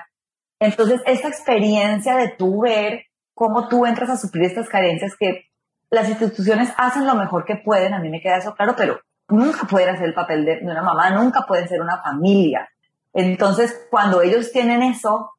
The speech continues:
que además la gente piensa que un niño necesita comer y dormir y que le cambien el pañal y ya, ¿no? Y está calientito.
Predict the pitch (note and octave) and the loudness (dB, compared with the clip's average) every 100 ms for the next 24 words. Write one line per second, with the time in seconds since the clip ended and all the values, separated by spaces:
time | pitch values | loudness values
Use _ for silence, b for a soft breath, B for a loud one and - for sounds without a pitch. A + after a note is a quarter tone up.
0 | _ _ _ _ _ _ _ - G3+ F3+ | _ _ _ _ _ _ _ -2 2 2
1 | F#3 G#3 A#3+ C4 D4+ - C4+ C#4+ C#4+ C#4 | 2 2 4 2 0 -2 -2 0 -2 -2
2 | D4 D4+ - C#4+ C#4+ C4+ D#4+ C4 G3 A3 | -2 -2 -2 0 2 0 0 0 0 0
3 | B3 C4 A#3 F#3+ F#3 A#3 G#3 F3+ F#3+ A#3+ | -2 -2 -4 -4 -2 -2 -2 -2 -2 0
4 | F3 F3+ G#3+ A3+ F#3+ E3 E3+ G#3+ F#3 F3 | 0 -2 -4 -2 -2 -2 -4 -4 -2 -2
5 | E3 F3 G#3+ G#3+ D#3 D3+ F#3 E3 F#3 F#3+ | 0 0 0 -2 -6 -2 0 0 0 0
6 | F3+ F#3 D#3+ F3+ F3+ F3+ - | -2 -4 -2 -2 0 -4 -8